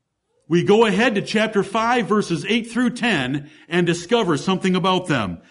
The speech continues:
Revelation chapter five, verse eight, "And when he had taken the book," that is the Lamb that appeared in heaven, the Lord Jesus Christ,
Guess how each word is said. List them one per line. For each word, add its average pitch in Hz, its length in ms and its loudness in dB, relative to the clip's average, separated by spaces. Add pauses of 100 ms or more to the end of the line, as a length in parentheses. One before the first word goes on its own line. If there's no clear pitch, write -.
(200)
Revelation 214 560 4
chapter 220 320 0
five, 220 360 0
verse 214 240 2
eight, 226 440 -2 (340)
"And 165 180 2
when 240 180 4
he 226 240 6
had 170 120 2
taken 220 300 2
the 220 80 2
book," 190 340 2
that 190 160 2
is 156 160 2
the 180 80 2
Lamb 180 420 2
that 139 100 0
appeared 190 340 0
in 156 100 2
heaven, 202 300 0
the 160 80 0
Lord 190 220 2
Jesus 185 360 -2
Christ, 220 420 -4